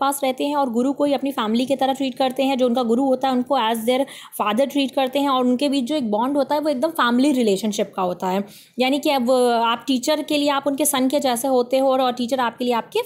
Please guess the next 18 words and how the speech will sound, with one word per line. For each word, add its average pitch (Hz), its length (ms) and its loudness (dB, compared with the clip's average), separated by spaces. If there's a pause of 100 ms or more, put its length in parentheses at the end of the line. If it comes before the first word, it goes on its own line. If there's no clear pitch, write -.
फादर 214 280 0
के 226 140 0
जैसा 208 260 -2
होता 220 240 0
है। 214 60 2
तो 262 80 0
बॉन्ड 262 300 0
क्या 320 100 2
होता 285 200 0
है? 339 60 2
बहुत 294 220 2
ही 311 60 0
ब्यूटीफुल 262 500 2
बॉन्डिंग 208 340 0
होता 196 240 -2
है। 254 180 -2 (1000)
Number 320 320 4
six, 403 340 0